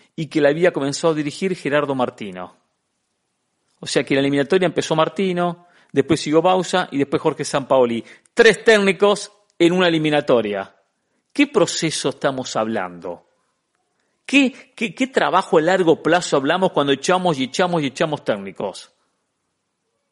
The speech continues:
¿Qué apuesta, qué apuesta a un trabajo de coordinación de juveniles, con selección mayor, con una estructura futbolística?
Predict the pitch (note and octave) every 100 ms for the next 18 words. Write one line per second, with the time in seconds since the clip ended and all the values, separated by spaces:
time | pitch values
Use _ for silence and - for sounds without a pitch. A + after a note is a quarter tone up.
0 | _ _ - C4 C4 G#3+ A#3+ - - G3
1 | F#3+ - _ _ _ A3+ A3+ G#3+ A3 -
2 | G#3 F#3+ - _ _ - C#3 - - -
3 | G#3+ G#3+ F3 D#3+ F#3 G#3 - G#3 G#3 G#3
4 | _ _ _ - B2 E3+ G3+ G#3 - _
5 | _ E3 D#3+ D#3 D3+ D3+ - F#3 E3+ -
6 | D#3 D3+ F#3 A3 G3+ F3 D#3+ D#3+ - _
7 | _ D#3+ D3 D3+ C#3+ - E3+ D3+ D3 D#3+
8 | G#3 F#3+ D#3+ - - _ - F#3 F3+ -
9 | D3+ C#3+ F3+ E3 D#3 C#3 D#3+ A3 G3+ -
10 | - D#3+ - D#3+ D#3 -